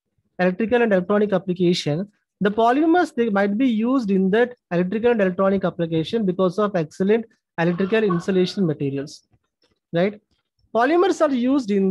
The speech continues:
that, polycarbonate is also used in that medicinal application, which is also used in the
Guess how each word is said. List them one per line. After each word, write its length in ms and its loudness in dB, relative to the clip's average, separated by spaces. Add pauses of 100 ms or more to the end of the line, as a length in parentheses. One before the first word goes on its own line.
that, 140 2 (140)
polycarbonate 680 0
is 120 0
also 200 0
used 500 -2
in 60 -2 (120)
that 120 2 (140)
medicinal 400 -2
application, 600 -6 (560)
which 180 -4
is 140 -2
also 200 -4
used 400 -4
in 80 -2
the 60 0